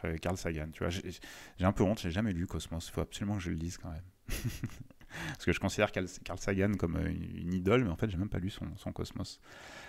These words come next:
Euh, la température est mortelle, l'absence, euh, d'oxygène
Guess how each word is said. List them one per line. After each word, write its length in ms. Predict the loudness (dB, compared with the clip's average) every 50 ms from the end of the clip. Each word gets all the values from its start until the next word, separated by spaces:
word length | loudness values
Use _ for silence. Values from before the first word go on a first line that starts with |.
| -8 0 2
Euh, 340 | 4 6 6 6 6 6
la 140 | 6 6 6
température 640 | 6 6 6 8 8 6 6 4 2 -2 -2 -2 0
est 80 | 2 2
mortelle, 480 | 2 2 2 2 2 2 2 2 -2 -2 0
l'absence, 520 | 2 2 2 2 4 2 2 2 -2 -2 -2
euh, 380 | -2 0 0 0 -2 -2 -2
d'oxygène 540 | -2 -2 -2 -2 -2 0 0 0 -2 -4